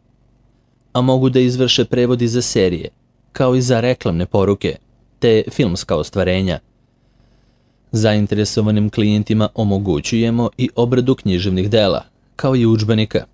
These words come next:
a prevodilac i sudski tumač mogu na zahtev da izvrše i prevod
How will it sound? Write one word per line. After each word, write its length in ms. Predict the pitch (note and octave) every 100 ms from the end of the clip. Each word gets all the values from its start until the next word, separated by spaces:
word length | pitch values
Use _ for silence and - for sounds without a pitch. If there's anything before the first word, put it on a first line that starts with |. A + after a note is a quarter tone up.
| _ _ _ _ _ -
a 120 | B2
prevodilac 680 | - C3 B2+ C3 B2+ B2+ -
i 60 |
sudski 420 | D#2+ F2 C2 - A2+
tumač 360 | - B2 -
mogu 420 | F#2+ A2+ C3 G2+ -
na 320 | G2 B2 C3
zahtev 480 | A#2 F2 D2+ - B2
da 140 | B2+ A#2
izvrše 460 | A#2+ A#2+ B2+ - B2 -
i 80 |
prevod 440 | B2+ C3+ B2+ A#2+